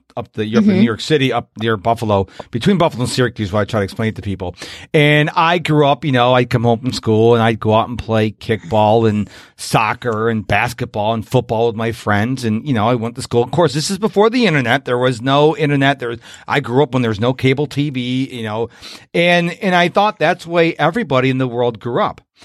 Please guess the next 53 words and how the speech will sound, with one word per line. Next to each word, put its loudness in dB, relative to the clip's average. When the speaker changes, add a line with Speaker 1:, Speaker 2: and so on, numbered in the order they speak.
Speaker 1:
And 2
then 4
I 6
moved 4
down 2
to -6
Texas -2
in -8
nineteen -4
ninety-seven 0
when, -2
when -6
I -2
was -6
thirty-three, -2
twenty-two -4
years -4
ago. -2
And, 2
uh, 4
and -6
I 0
found 2
out 2
that, 2
you -6
know, 0
down 0
here -2
in -4
Texas, -2
people -8
love -2
their -8
guns. -10
And 2
I 2
found 2
that 0
kids 0
five, 2
six -4
years 0
old 2
know 0
how 2
to -2
shoot -2
a 0
gun. 2
I'm -10
like, -6
"What?" -2